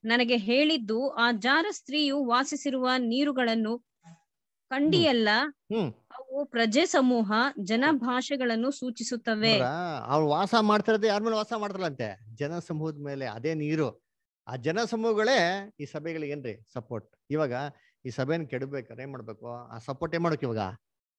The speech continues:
Speaker 2: ವಿಡ್ರಾ ಮಾಡ್ಬೇಕು. ಅದು ಹೆಂಗ್ ವಿಡ್ರಾ ಮಾಡ್ತಾರೆ ಅಂದ್ರೆ ಯೇಸು ಕ್ರಿಸ್ತು ಸತ್ಯನ ಜನಗಳಿಗೆ ಕೊಟ್ಟು ಏನ್ ಮಾಡ್ತಾರೆ ಇವಾಗ? ಆ ಸಭೆನ ಏನ್ ಮಾಡ್ತಾರೆ ಇವಾಗ? ಜನಗಳನ್ನ ಹೊರಗಡೆ ಕರ್ದಿ ಆ ಸಭೆನ ಏನ್ ಮಾಡ್ತಾರೆ ಇವಾಗ ಕ್ಲೀನ್ ಆಗಿ?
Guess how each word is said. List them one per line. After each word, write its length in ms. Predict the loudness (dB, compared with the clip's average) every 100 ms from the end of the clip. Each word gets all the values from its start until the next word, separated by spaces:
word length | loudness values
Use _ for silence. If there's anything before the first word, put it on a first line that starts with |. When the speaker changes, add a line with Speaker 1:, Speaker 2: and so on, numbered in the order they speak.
| _ -10
Speaker 2:
ವಿಡ್ರಾ 200 | -8 -6
ಮಾಡ್ಬೇಕು. 360 | -10 -12 -18 _
ಅದು 140 | -14 -10
ಹೆಂಗ್ 180 | -10 -10
ವಿಡ್ರಾ 200 | -8 -8
ಮಾಡ್ತಾರೆ 300 | -10 -10 -12
ಅಂದ್ರೆ 160 | -10
ಯೇಸು 240 | -10 -12 -14
ಕ್ರಿಸ್ತು 360 | -16 _ -10 -10 -12 _ _
ಸತ್ಯನ 640 | -14 -14 _ -4 0 2 2 0 -2 _ _ _ _ _ _ _ _
ಜನಗಳಿಗೆ 520 | 2 6 8 8 6 2
ಕೊಟ್ಟು 320 | -4 -2 -2
ಏನ್ 320 | 0 2 2
ಮಾಡ್ತಾರೆ 280 | 2 2 0
ಇವಾಗ? 180 | 0 -2 0 -2 -4 -12 _ _ _ _ _ _ _ _ _
ಆ 80 | -12
ಸಭೆನ 300 | -8 -4 -2
ಏನ್ 100 | -2
ಮಾಡ್ತಾರೆ 240 | -4 -4 -4
ಇವಾಗ? 180 | -4 -8 -10 -18 _ _ _ -14
ಜನಗಳನ್ನ 540 | 2 8 8 10 8 4 0 -6
ಹೊರಗಡೆ 280 | -8 -6 -8
ಕರ್ದಿ 380 | -10 -12 -10 -8 -10 -14 -14
ಆ 100 | -8
ಸಭೆನ 320 | -4 -2 0
ಏನ್ 80 | 2
ಮಾಡ್ತಾರೆ 240 | 0 0 -2
ಇವಾಗ 100 | -2
ಕ್ಲೀನ್ 220 | -2 0
ಆಗಿ? 160 | 0